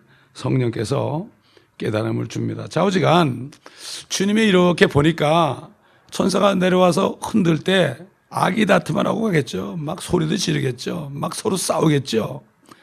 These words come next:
그렇지 않겠습니까? 눈먼 사람, 쩔뚝발이 이런 사람들 그냥 안간힘을 쓰다가 그냥 "아이고, 오늘 안 되는 거야.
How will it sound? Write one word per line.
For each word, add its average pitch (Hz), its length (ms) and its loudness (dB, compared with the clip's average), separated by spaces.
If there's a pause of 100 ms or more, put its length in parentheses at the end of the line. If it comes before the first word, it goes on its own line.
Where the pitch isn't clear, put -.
그렇지 160 220 0
않겠습니까? 143 600 -2
눈먼 92 520 -2
사람, 87 340 -4
쩔뚝발이 - 720 -6
이런 151 160 -6
사람들 143 540 -6 (720)
그냥 - 760 -2
안간힘을 185 400 2
쓰다가 170 380 0
그냥 160 580 -4 (480)
"아이고, 123 480 6
오늘 147 240 -4
안 - 140 -2
되는 - 220 -4
거야. - 180 -8